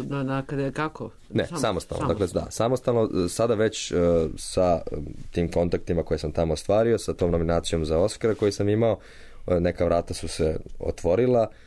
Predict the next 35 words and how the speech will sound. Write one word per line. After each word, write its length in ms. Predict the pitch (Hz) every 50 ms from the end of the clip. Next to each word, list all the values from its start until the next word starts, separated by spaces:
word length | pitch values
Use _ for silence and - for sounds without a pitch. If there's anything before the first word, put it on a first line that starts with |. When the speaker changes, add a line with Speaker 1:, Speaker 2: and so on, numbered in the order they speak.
| - - - -
Speaker 2:
e, 280 | - 85 85 82 82 82
neki 300 | 82 85 85 - - 85
ljudi 220 | 85 82 78 78
su 140 | 78 - - -
se 300 | - 78 76 78 78 80 -
zainteresovali, 680 | - 80 82 92 107 104 - 117 113 - 120 110 101
oni 100 | 101 104
jednostavno 360 | 101 95 95 92 - 92 87 80
čekaju 480 | - 82 82 - - 90 85 82 82
da, 280 | 80 80 80 80 80 - - - - - - - - - - - - -
mislim, 240 | 76 76 - 71 76
čekaju, 340 | - 78 - - - - - -
oni, 380 | - 80 80 87 90 87 78 - - -
ja 120 | 76 76
imam 180 | 78 78 78 78
otvoren 300 | 78 - - 80 76 71
poziv 420 | - 78 80 85 90 101 101 90
da, 320 | 82 90 90 92 90 - - - - - - - -
e, 60 | - 90 90 90 87 82 80 71 - - - - - - -
im 340 | 80 80 80 85 82 82 - - - -
predložim 560 | - 76 73 71 82 82 82 87 85 82 82 -
svoj 260 | - - 87 82 82
novi 180 | 82 85 82 78
projekat 540 | - - 76 76 73 - 92 90 - - 90
i 60 | 82
to 180 | - - 76
ništa 260 | 73 73 73 - - 82
ne 140 | 80 78 76
znači, 360 | 85 87 87 - - 107 -
samo 260 | - - 76 78 78
znači 340 | 73 80 80 80 - - 85
da 300 | 80 85 87 87 87 - - - - - - - - -
imam, 420 | 80 80 82 85 85 85 82 82
e, 40 | 85
otvorena 600 | 85 85 82 80 - 82 78 - - - 95 87